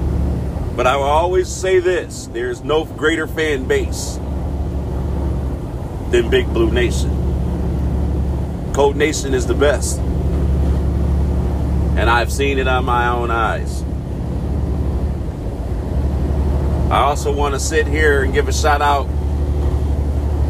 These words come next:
to the team this week. We feel that this team this week has a great opportunity to really get their name heard and a great testament of who they are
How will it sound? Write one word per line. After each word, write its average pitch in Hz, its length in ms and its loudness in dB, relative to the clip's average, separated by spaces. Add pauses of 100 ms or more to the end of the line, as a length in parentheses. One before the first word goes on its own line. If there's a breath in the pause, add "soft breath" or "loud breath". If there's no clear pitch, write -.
(640)
to - 80 4
the 175 80 2
team 151 340 4
this 139 200 4
week. 151 240 2 (2250)
We 156 100 4
feel 151 460 4
that 123 240 2
this 120 120 2
team 147 360 4
this 135 180 4
week 151 240 4 (380)
has 120 340 2
a 113 60 -2
great 135 260 2
opportunity 135 720 0 (1160)
to 123 160 2
really 151 320 4
get - 240 0
their 139 100 4
name 139 300 2
heard 131 440 2 (380)
and 123 160 0
a 120 80 0
great 131 280 0
testament - 600 -2 (1300)
of 131 300 0
who 143 160 -2
they 131 160 2
are 117 340 2